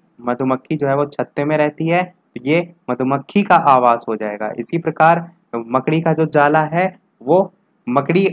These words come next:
अपने जाले में रहती है तो कह सकते हैं वो उसका आवास हो जाएगा। इसी प्रकार पक्षी जो है उसका घोंसला हो जाएगा और इसी प्रकार शेर की जो है वो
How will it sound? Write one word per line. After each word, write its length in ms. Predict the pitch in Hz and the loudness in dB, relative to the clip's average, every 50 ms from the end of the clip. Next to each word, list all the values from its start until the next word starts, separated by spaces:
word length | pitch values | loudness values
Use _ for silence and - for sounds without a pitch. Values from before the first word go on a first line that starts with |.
| - - | -2 -6
अपने 220 | - - 147 147 | -6 -4 -4 -2
जाले 300 | 147 135 131 135 156 165 | 2 4 4 4 4 2
में 100 | 175 175 | 2 0
रहती 260 | 170 165 165 170 175 | 0 0 0 0 -2
है 60 | 170 | -2
तो 80 | 165 160 | -2 -2
कह 120 | - 147 | -2 -4
सकते 300 | 135 139 131 - _ - | -4 -6 -8 -10 _ -10
हैं 100 | 120 123 | -10 -10
वो 220 | 123 - 127 135 143 | -8 -4 -2 -2 -2
उसका 220 | 143 143 - 156 | -2 -2 0 2
आवास 340 | 147 143 147 147 147 139 143 | 4 4 4 2 0 -2 -4
हो 60 | 139 131 | -6 -8
जाएगा। 320 | 131 131 131 139 131 123 - | -6 -6 -4 -4 -6 -6 -8
इसी 180 | 120 - 135 | -10 -10 -10
प्रकार 340 | 127 - 123 - 123 120 120 | -8 -8 -6 -6 -4 -6 -4
पक्षी 360 | - - 113 - _ _ 127 | -6 -10 -14 -14 _ _ -12
जो 120 | 120 - 117 | -10 -8 -8
है 80 | 113 | -8
उसका 200 | 117 - - 113 | -8 -8 -10 -12
घोंसला 380 | 107 - - 120 120 - - 170 | -10 -8 -8 -8 -4 0 2 2
हो 100 | 170 170 | 4 4
जाएगा 260 | 170 165 160 160 156 | 2 0 0 0 0
और 120 | 143 131 127 | -2 -2 -6
इसी 240 | 131 - 131 127 | -8 -6 -6 -6
प्रकार 460 | 127 - - - - 117 123 139 156 - _ _ _ _ _ _ _ | -6 -6 -8 -4 -2 -2 -2 -2 -4 -8 _ _ _ _ _ _ _
शेर 240 | - - 165 165 160 | -2 2 2 2 2
की 120 | 170 - | -2 -4
जो 120 | 117 113 110 | -6 -6 -6
है 80 | 107 | -6
वो 260 | 104 127 160 165 165 | -4 -4 -4 -4 -4